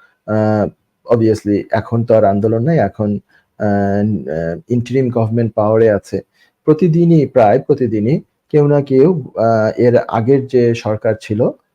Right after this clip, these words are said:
হাসিনা, আহ, শেখ হাসিনার যে সরকার ছিল,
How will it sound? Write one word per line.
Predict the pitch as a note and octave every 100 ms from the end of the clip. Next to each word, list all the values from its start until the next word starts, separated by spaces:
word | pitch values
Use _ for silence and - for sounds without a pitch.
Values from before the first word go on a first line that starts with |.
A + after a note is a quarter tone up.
| _ _
হাসিনা, | G#2 - C3 C3 B2+ A#2+ A#2 _ _
আহ, | G#2 G#2
শেখ | B2 A#2
হাসিনার | A#2 C3+ C#3
যে | A2+
সরকার | A2 G2+ G#2 F#2+
ছিল, | - C3